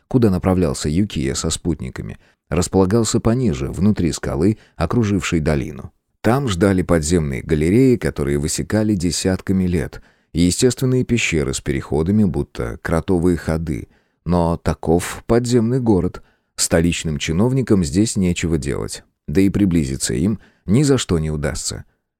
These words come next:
Следуя за провожатым, пришельцы незаметно оказались среди мужчин в Уэ, очень похожих на воинов из столицы. У многих где-нибудь на теле виднелись белые клочки ткани,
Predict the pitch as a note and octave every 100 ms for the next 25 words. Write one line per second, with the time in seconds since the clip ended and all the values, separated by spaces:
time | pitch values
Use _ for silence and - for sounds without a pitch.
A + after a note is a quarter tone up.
0 | _ - - E3 D3+ B2+ C3+ B2+ B2 B2
1 | C#3+ F#2 F#2 E2 F#2 - C3+ A#2 - D#2
2 | D2 E2 G#2+ E2+ C#2 D2 D2 F2 D2 D2
3 | C2+ C#2+ C#2 - F#2+ F2 D#2+ - G#2 D#2
4 | A#1+ G1+ _ _ - C#3+ F#3 D#3+ C3 -
5 | G2+ G#2 - E2+ C2+ C#2 C2+ - C2 -
6 | C2 A#1+ G#1 - G1+ - _ _ E2 F#2+
7 | A2 A2 A2+ E2+ E2+ D2+ C#2+ D2+ C#2+ G#2+
8 | G#2+ E2 C2 E2+ D#2 C#2+ C2+ G2 G#2+ G#2+
9 | - D2+ - - F2+ - D2+ B1 A1+